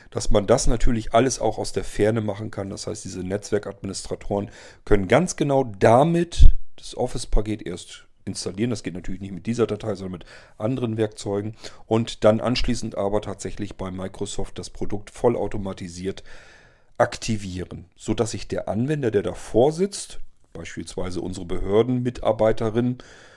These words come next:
ähm, die sitzt dann davor und muss sich um nichts kümmern. Das Office-Paket funktioniert dann einfach, ist fertig bei Microsoft aktiviert, sie kann arbeiten.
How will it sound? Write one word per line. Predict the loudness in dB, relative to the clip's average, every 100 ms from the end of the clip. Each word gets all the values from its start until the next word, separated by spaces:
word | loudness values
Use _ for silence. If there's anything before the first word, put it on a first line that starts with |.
| _ _
ähm, | 4 4 2 -4
die | -8
sitzt | -8 -8 -2
dann | -2 -2
davor | -6 0 4 4 4 -6
und | -6 -6
muss | -6 -6
sich | -6
um | -6
nichts | -8 -6
kümmern. | -4 -4 -4
Das | -6 -8
Office-Paket | -8 -8 -8 0 0 0 -8
funktioniert | -10 -10 -10 -6 -4 -4
dann | -8
einfach, | -10 -12 -10
ist | -10
fertig | -2 -2 -2 -4
bei | -2
Microsoft | 0 -2 -6 -10 -10 -12
aktiviert, | -14 -8 -6 -6 -8 -20 -20 -12
sie | -10
kann | -10 -10
arbeiten. | -12 -12 -10 -10 -12